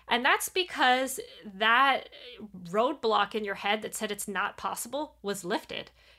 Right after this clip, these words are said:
It's like, "It is possible, so I can do it too." Um, and so that's really what helps when you surround yourself with other people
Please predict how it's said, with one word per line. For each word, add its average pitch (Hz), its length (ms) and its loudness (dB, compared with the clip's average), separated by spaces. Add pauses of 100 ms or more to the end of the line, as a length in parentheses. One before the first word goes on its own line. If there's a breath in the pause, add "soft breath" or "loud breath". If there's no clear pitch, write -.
It's 214 180 -4
like, 202 240 0
"It 262 140 0
is 403 220 0
possible, 190 440 0
so 220 520 0
I 233 140 4
can 277 200 -6
do 220 160 4
it 226 100 -4
too." 190 400 -2 (380 loud breath)
Um, 196 340 2
and 214 300 0
so 214 320 -2
that's 240 440 0
really 233 540 -2
what 185 500 -2
helps 196 520 -4
when 185 180 -6
you 185 140 -6
surround 175 440 -4
yourself 180 380 -4
with 180 120 -10
other 180 260 -4
people 208 400 -8